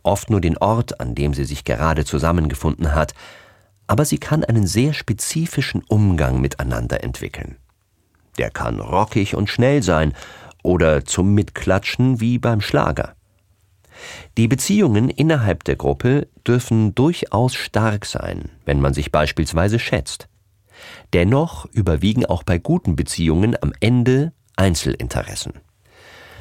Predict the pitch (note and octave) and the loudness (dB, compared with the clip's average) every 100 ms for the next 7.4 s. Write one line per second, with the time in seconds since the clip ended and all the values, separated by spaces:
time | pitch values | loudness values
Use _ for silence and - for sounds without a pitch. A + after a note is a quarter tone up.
0 | - - _ _ _ _ _ _ C3 E3+ | -20 -20 _ _ _ _ _ _ 0 2
1 | - E3+ - G#2+ A#2 A2+ F#2 F#2+ - D#2 | 2 2 2 2 4 4 4 0 2 0
2 | A#1+ C2 - - G1+ G1+ - - - C2+ | 0 -2 -6 -6 -6 -8 -14 -12 -6 0
3 | D#2 - F#2 A#2+ D2+ D2 G2 - F#2+ F#2 | 2 2 2 4 2 2 0 0 0 2
4 | G#2 - D#2+ D#2+ E2+ D2 D2 D#2+ D#2+ D2+ | 2 0 0 2 2 2 2 2 2 2
5 | G2+ F#2+ E2 D2 D2+ - D2 D2 F2+ G2+ | 2 2 2 0 -2 0 0 2 0 -2
6 | - _ _ F#2 F2 G2+ - D#2 D#2 C2+ | -8 _ _ 2 2 0 0 2 2 2
7 | C#2+ D2 A2 D3 | 0 2 0 0